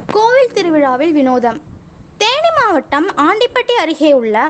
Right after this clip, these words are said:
மரவப்பட்டி கிராமத்தில் முத்தாலம்மன் கோவிலின் சித்திரை திருவிழா ஒவ்வொரு ஆண்டும் கொண்டாடப்பட்டு வருகிறது. இந்த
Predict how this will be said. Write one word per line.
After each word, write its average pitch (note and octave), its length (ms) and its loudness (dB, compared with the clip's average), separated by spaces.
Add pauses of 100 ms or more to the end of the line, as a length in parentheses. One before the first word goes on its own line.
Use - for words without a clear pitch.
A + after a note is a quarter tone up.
(220)
மரவப்பட்டி A#4 640 -2
கிராமத்தில் C4+ 640 0
முத்தாலம்மன் G4 720 0
கோவிலின் C4 460 2
சித்திரை G4+ 320 0 (100)
திருவிழா A#3+ 320 -2 (180)
ஒவ்வொரு F#4+ 320 0 (140)
ஆண்டும் C#4+ 360 0
கொண்டாடப்பட்டு C#4 560 -2
வருகிறது. A3+ 420 0 (1000)
இந்த A#4+ 160 4